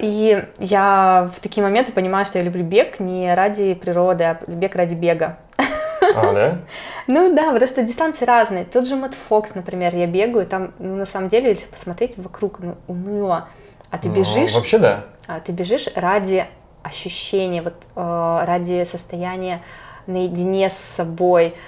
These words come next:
Speaker 1: И, м, эти километры, они очень сильно отличаются от километров в горах, потому что совсем, э,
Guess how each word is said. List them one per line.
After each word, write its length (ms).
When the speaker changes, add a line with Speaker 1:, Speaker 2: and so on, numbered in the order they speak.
Speaker 1:
И, 420
м, 1120
эти 340
километры, 720
они 320
очень 180
сильно 220
отличаются 560
от 100
километров 500
в 120
горах, 460
потому 300
что 680
совсем, 460
э, 320